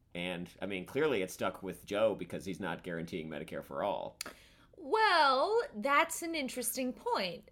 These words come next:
Speaker 2: He, i-, i-, if you ha-, have you looked at his plan? Because it is comprehensive and there is going to be a public health option.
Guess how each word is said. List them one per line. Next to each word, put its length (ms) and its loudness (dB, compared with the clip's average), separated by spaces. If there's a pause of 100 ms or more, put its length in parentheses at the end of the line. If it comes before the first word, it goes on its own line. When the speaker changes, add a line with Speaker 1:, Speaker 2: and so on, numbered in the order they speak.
(120)
Speaker 2:
He, 640 0
i-, 280 -2
i-, 180 -6 (140)
if 180 -6
you 140 -2
ha-, 240 -4
have 240 -2
you 100 -4
looked 220 -6
at 80 0
his 160 -4
plan? 400 -2
Because 320 -4
it 80 -8
is 220 0
comprehensive 760 -4
and 100 -2
there 220 0
is 160 0
going 240 -2
to 60 -8
be 160 -4
a 40 2
public 400 -4
health 260 -4
option. 440 0